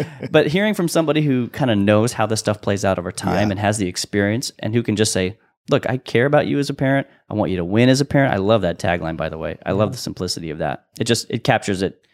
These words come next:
Speaker 2: just
Speaker 1: Yeah.
Speaker 2: in a nutshell so well. Um, today we're talking about, uh, obviously, you know, it's dual discipleship. We're talking about kind of the, the intersection point between our life as parents and our life as disciples. And I know that personally,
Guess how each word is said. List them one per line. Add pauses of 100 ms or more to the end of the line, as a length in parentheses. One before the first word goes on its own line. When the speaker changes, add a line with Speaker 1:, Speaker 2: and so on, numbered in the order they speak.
(100)
Speaker 2:
just
Speaker 1:
Yeah.
Speaker 2:
in
a
nutshell
so
well. (560)
Um, (760)
today
we're
talking
about, (500)
uh,
obviously,
you
know,
it's
dual
discipleship.
We're
talking
about
kind
of
the, (120)
the (120)
intersection
point
between (440)
our
life
as
parents
and
our
life
as
disciples. (520)
And
I
know
that
personally,